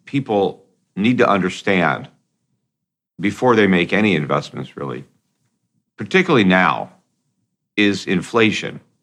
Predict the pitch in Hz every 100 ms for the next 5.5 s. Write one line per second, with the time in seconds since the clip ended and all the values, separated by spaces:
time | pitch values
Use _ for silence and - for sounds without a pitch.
0 | _ _ _ _ _ _ _ _ - 95
1 | 92 92 98 113 135 156 123 95 85 78
2 | _ - 90 82 90 104 95 90 82 85
3 | - 92 82 76 95 107 71 50 52 _
4 | _ _ _ _ _ _ _ _ _ -
5 | 92 92 92 85